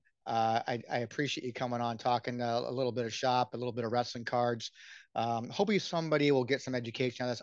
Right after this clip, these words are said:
I think they should and will, because there's a lot to digest here. Um,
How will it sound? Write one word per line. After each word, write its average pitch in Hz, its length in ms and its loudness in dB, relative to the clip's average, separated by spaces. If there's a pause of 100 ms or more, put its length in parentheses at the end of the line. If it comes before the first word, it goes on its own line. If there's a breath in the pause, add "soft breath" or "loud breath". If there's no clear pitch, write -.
I 135 80 -2
think 175 200 -6
they 135 140 2
should 139 340 0
and 113 180 -2
will, 127 220 6
because 117 320 0
there's 117 140 -4
a 120 60 -2
lot 123 240 4
to 127 80 -8
digest 113 480 -6
here. 127 240 -2 (500 loud breath)
Um, 120 420 -2